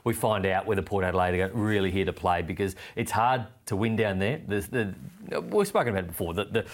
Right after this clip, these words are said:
the length of the ground, the width of the ground, th-, there's nothing like it in the A F L, so it's hard to win down there. I expect the Cats to win, but I don't expect them to win comfortably.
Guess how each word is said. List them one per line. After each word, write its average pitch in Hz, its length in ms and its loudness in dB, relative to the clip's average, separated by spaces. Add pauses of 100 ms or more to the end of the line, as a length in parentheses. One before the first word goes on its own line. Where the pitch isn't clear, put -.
(120)
the 101 100 2
length 151 220 2
of 139 80 0
the 117 60 4
ground, 110 400 2
the 113 80 -2
width 117 200 0
of 95 60 -2
the 98 80 2
ground, 98 560 0
th-, 160 140 -2 (200)
there's 113 200 -2
nothing 139 300 0
like 107 280 2
it 104 40 0
in 98 80 2
the 98 100 0
A 95 140 0
F 85 140 -2
L, 95 220 2
so 104 200 0 (280)
it's 110 160 -4
hard 123 180 2
to 110 60 2
win 107 160 2
down 107 220 2
there. 110 280 0 (100)
I 226 120 2
expect - 460 -2
the 107 60 0
Cats 113 320 -4
to 98 100 0
win, 180 320 0 (280)
but - 80 0
I 247 80 4
don't 180 80 2
expect 110 240 -2
them 107 100 -2
to 101 60 0
win 95 140 0
comfortably. 90 500 -2